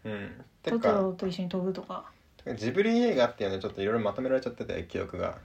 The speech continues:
Speaker 2: ああ、なるほど。
Speaker 1: あの、ちゃんと考えたら区別できるんだけど、ふっとワンシーンに感じ、
Speaker 2: うん。
Speaker 1: あ、これは千と千尋の神隠しかとか、
Speaker 2: うんうんうんうん。
Speaker 1: こう一瞬考えないとみたいな、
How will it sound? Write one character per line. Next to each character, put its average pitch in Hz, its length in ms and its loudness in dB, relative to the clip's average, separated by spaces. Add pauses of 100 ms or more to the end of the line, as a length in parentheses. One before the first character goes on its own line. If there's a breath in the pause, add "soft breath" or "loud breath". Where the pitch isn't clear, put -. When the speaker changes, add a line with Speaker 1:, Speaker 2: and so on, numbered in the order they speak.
Speaker 2:
あ 247 440 4
あ、 - 20 6
な 240 120 4
る 247 60 6
ほ 247 60 6
ど。 254 160 4
Speaker 1:
あ - 20 2
の、 - 20 2
ち 214 60 6
ゃ 226 80 8
ん 262 80 2
と 247 100 4
考 240 320 6
え 247 60 4
た - 100 -2
ら - 60 4
区 - 100 -2
別 123 160 0
で 104 80 2
き 110 100 -4
る 110 100 0
ん 104 60 -2
だ 98 80 -2
け 107 80 -2
ど、 110 200 2
ふ - 120 -2
っ 113 160 -2
と 113 80 4
ワ 113 120 6
ン 123 60 2
シ - 80 -4
ー 120 40 2
ン 113 40 0
に 113 40 -4
感 110 120 0
じ、 107 40 -4
Speaker 2:
う 107 40 -2
ん。 110 40 0
Speaker 1:
あ、 - 120 0 (160)
こ - 140 -6
れ 180 60 2
は 190 100 2
千 180 200 -2
と 135 80 -4
千 - 120 -8
尋 113 140 -2
の 101 80 0
神 104 200 -4
隠 104 140 2
し - 140 -10
か 107 200 4
と 92 80 -4
か、 - 60 -2
Speaker 2:
う - 20 0
ん 240 40 4
う - 20 6
ん 208 440 2
う 190 40 -2
ん 185 320 -4
う - 20 -6
ん。 175 60 -6
Speaker 1:
こ - 80 -4
う - 40 -12
一 151 60 -4
瞬 226 220 0
考 208 80 6
え 190 60 4
な 185 200 6
い 104 60 2
と 98 80 -4
み 92 120 -6
た - 60 -6
い - 40 -10
な、 - 60 -14